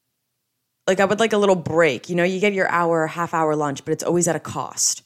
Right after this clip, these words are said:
of something. Like, oh, if you take your hour lunch, then you gotta stay later and whatnot. Um, and, like, really, who decided, like, we only get two days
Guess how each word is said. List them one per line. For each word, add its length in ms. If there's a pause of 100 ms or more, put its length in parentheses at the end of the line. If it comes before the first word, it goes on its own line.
(540)
of 120
something. 380
Like, 160
oh, 160
if 80
you 80
take 160
your 120
hour 220
lunch, 300
then 140
you 60
gotta 180
stay 180
later 540 (840)
and 160
whatnot. 560 (120)
Um, 580
and, 100
like, 220
really, 300
who 180
decided, 520
like, 280
we 160
only 200
get 200
two 180
days 320